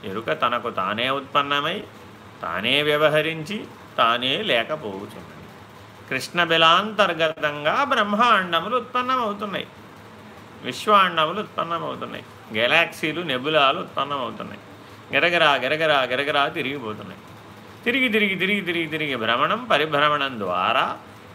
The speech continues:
అణు విచ్ఛిత్తి, అణు సంయోజనముల ద్వారా అవి పునః బ్రహ్మాండములు ఉత్పన్నం చేసినాయి. ఆ బ్రహ్మాండముల నుంచి పిండాండములు ఉత్పన్నమైనాయి.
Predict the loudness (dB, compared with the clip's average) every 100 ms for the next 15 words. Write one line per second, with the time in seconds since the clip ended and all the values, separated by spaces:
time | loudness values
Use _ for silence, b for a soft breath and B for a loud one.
0 | -2 0 0 -4 -6 -6 -6 -4 0 0
1 | 0 0 -2 0 -2 0 -2 -2 -2 -4
2 | -6 -4 -2 4 4 4 -2 -14 -20 -20
3 | -20 -20 -20 -20 0 4 6 6 4 0
4 | 2 4 4 2 0 2 4 4 2 -2
5 | -6 -4 -4 -4 -8 -10 -10 -16 -18 -20
6 | -20 -20 -20 -20 -20 -2 4 6 6 6
7 | 4 6 6 6 4 2 2 -2 -6 -8
8 | -10 -10 -16 -4 -2 4 4 4 -2 -4
9 | -8 -10 -18 -16 -18